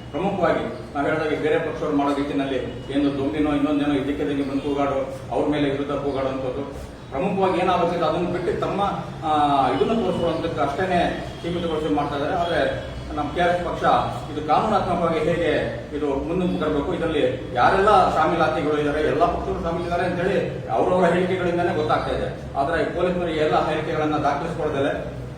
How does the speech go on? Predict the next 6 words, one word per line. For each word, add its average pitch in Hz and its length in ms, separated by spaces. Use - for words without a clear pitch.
ಆ, 147 60
ಅದನ್ನ 170 220
ಒಂದು 127 600
ತಾರ್ಕಿಕ 165 340
ಅಂತ್ಯ 151 200
ತಗೊಳ್ಳೋದಕ್ಕೆ, 143 840